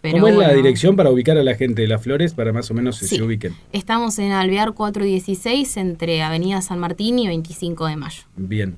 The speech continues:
Speaker 2: Y, bueno, imagino una tristeza tremenda que, que el día de hoy todavía no pueden superar,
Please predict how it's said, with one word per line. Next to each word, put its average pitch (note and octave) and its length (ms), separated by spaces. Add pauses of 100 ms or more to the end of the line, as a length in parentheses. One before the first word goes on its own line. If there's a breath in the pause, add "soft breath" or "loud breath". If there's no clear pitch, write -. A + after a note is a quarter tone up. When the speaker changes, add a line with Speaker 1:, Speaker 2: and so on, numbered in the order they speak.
(100)
Speaker 2:
Y, A2+ 500
bueno, A2+ 200
imagino A2 420
una A#2+ 120
tristeza G#2+ 360
tremenda B2+ 420
que, G#2 260
que G2 100
el G2+ 80
día A2+ 120
de A2+ 120
hoy A#2+ 40
todavía A2 240
no A2+ 140
pueden A#2 240
superar, A#2 400